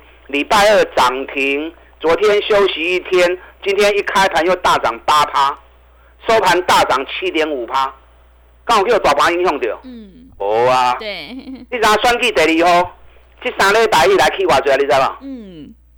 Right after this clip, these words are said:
Speaker 1: 七十五趴啦。
Speaker 2: 哇，好厉害。
Speaker 1: 上市柜第一名的股票。
Speaker 2: 是。
Speaker 1: 第一名、第二名拢是阮的股票。
Speaker 2: 嗯。
Speaker 1: 拢跟选举有关系。啊，七十五趴，我觉得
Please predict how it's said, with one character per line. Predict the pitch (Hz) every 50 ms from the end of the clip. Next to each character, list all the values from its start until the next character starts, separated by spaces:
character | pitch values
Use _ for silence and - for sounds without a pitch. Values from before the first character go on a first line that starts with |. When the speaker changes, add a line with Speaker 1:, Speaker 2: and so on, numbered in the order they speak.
| - _ _ - -
Speaker 1:
七 | 339
十 | 330 - 226 196
五 | 180 190 190 185
趴 | 185 - 180 233 233 233 226
啦。 | -
Speaker 2:
哇， | - - - 110 214 208 226 - -
好 | 208 -
厉 | 190 226 226 269 -
害。 | - 330 240 180 131 - 311 - - 285 - _ _ -
Speaker 1:
上 | - 294 269 254 -
市 | - 269 247
柜 | 247 277 247 - - -
第 | 202 170 190
一 | 247
名 | 220 190 175
的 | 185 175 170
股 | - 180 180 175
票。 | - 139 110 92 -
Speaker 2:
是。 | - - - 233 214 190 170 147 220 269 262 226 - _ -
Speaker 1:
第 | 190 202 254
一 | 294
名、 | 269 208 202 226 226 -
第 | 214
二 | 180 175
名 | 165 165 160 160 165 175
拢 | 190 202 202 180
是 | -
阮 | 147 165 170
的 | 139
股 | - 143 139 135
票。 | 127 120 87 - - - _
Speaker 2:
嗯。 | - 330 339 285 247 196 139 - -
Speaker 1:
拢 | 226 233
跟 | 196 226 214 -
选 | 226 214 214
举 | 214 214 175
有 | 147 127
关 | - 135 123 123
系。 | 123 120 117 117 113 113 113 - - _ _ _ _ _ _ _ _ _ -
啊， | 190
七 | 214
十 | - 254 214 175 151
五 | 156 151 151
趴， | 180 180 185 185 190
我 | 156 143 135
觉 | - - 143 143
得 | 151 139 139 143